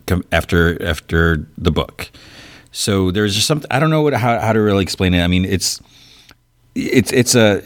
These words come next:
it is a, a kind of a romance story. I mean, it's, it's just really weird. Basically, you have this dude who has a condition, and he time travels. He travels through time. He can't control it.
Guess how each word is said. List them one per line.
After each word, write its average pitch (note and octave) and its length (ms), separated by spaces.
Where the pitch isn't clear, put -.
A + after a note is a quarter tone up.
it B2+ 180
is D#3 220
a, C#3 340
a G#2+ 340
kind A#2 200
of A#2 60
a A2 60
romance G2+ 560
story. A2+ 280
I G2 40
mean, F#2+ 160
it's, F2+ 160
it's G2 180
just G#2 220
really G2 220
weird. F#2 460
Basically, A2+ 460
you G2 120
have G2+ 160
this F#2 180
dude F#2+ 520
who G#2 340
has A2 240
a G#2+ 60
condition, F#2+ 760
and G2 280
he G2 640
time A#2 180
travels. - 480
He F#2+ 160
travels G2 320
through G2 80
time. E2+ 280
He G2+ 120
can't E3 280
control F#2+ 400
it. - 280